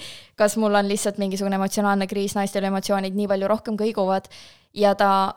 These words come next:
on valmis võtma mind kaisu ja lihtsalt hoidma mind, kallistama mind, küsima, mis mul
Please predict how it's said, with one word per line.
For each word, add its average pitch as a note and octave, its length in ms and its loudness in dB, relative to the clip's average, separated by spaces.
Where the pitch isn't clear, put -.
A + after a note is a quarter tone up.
on G#3 160 0
valmis A3 400 4
võtma G#3+ 320 -2
mind F3+ 240 -6
kaisu G#3 640 2
ja G3+ 120 -2
lihtsalt G#3 460 -2
hoidma F#3 320 -2
mind, F#3 140 -4
kallistama F#3 520 -4
mind, F3+ 200 -6
küsima, F#3+ 320 -4
mis F#3+ 220 -6
mul F3+ 240 -4